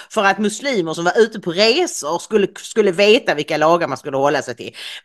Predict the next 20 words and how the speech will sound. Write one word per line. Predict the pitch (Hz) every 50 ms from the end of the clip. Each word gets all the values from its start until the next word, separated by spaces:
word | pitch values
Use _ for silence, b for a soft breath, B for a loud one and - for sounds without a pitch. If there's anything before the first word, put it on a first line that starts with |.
| B _ -
Men | 233 247 247 240
den | 226 240 226
är | 233
ganska | 220 226 240 - 190 -
okänd, | 180 180 190 208 240 233 - - - - - 117 151 165 160 160 170 160 B B B B B
den | B 185 175 170 151
boken. | 170 151 131 113 - - 92 92 135 156 180 - -
Men | 220 240 294 370 349 302 330 359 370 359
de | 302 294 269
flesta | - 294 294 247 - - 214
vet | 214 247 302 262 185 160 160 - -
ju | 156 165
att | - 170 175 - _ -
en | 277 302 311 294 - - - - 185 185 226
väldigt, | 349 370 403 381 359 269 320 262 262
väldigt | 349 359 269 175 -
viktig | 175 185 190 - - 147 -
sak | - - 110 113 131 - -
i | 160 131 117 -
islam, | - - - 214 226 262 320 370 381 381 370